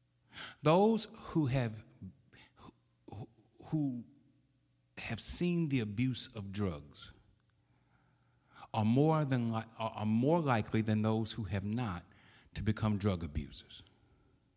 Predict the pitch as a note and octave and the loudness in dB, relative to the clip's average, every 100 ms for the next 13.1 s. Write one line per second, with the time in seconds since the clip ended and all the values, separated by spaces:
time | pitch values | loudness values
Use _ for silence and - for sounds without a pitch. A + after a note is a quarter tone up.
0 | _ _ _ _ _ _ _ _ _ _ | _ _ _ _ _ _ _ _ _ _
1 | _ _ _ _ _ _ _ - - - | _ _ _ _ _ _ _ -20 -12 -8
2 | - A#2+ - A2+ G2+ - - C3 A#2 G2+ | -2 -2 0 0 0 -2 -4 -4 -2 -2
3 | F2 - - - - C#2+ - - - - | -4 -10 -16 -14 -12 -12 -16 -18 -18 -18
4 | - - - _ _ _ _ _ - - | -20 -20 -20 _ _ _ _ _ -12 -12
5 | - - - _ - - - - - - | -6 -6 -6 _ -20 -18 -14 -14 -16 -20
6 | - - - - - D3+ - A#2+ G#2 G#2 | -20 -18 -18 -8 0 0 0 0 0 -2
7 | - G#2 F#2 F#2+ F#2 F2+ F2+ - - - | 0 -2 -2 -4 -4 -6 -10 -14 -12 -8
8 | F#2 - - - - - - C#3+ F#3+ E3 | -8 -8 -20 -20 -20 -20 -10 -4 -2 -2
9 | - C3 A2 G#2+ G2+ F#2+ F#2 B2+ - F#2 | -2 -2 -2 -4 -4 -4 -2 -4 -4 -6
10 | F2 F#2 F2+ - F#2 F2 F2+ E2 - - | -4 -4 -6 -4 -4 -4 -6 -8 -12 -18
11 | - - - _ _ _ _ _ _ - | -20 -20 -20 _ _ _ _ _ _ -20
12 | - - - A#2 A#2 G#2 F#2+ B2 - F#2+ | -18 -8 -4 2 2 2 0 -2 -2 -4